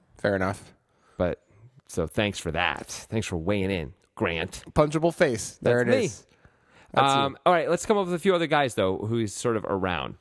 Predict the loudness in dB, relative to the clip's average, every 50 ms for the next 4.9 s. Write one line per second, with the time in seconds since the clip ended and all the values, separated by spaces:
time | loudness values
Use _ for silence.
0 | _ -20 -6 -4 0 2 2 2 4 4 2 2 2 -2 0 2 2 2 2 2
1 | 2 2 2 2 2 0 -2 0 0 2 2 2 2 0 0 0 0 0 -2 -2
2 | -2 -2 0 0 0 2 0 0 0 0 0 -2 -2 -2 -2 -2 -4 -4 -4 -6
3 | -2 0 0 0 0 0 0 -2 -2 -2 -4 -4 -4 -6 -8 -12 -12 -12 -14 -14
4 | _ -14 -16 -16 -16 -16 -18 -14 -10 -10 -8 -2 0 2 2 2 0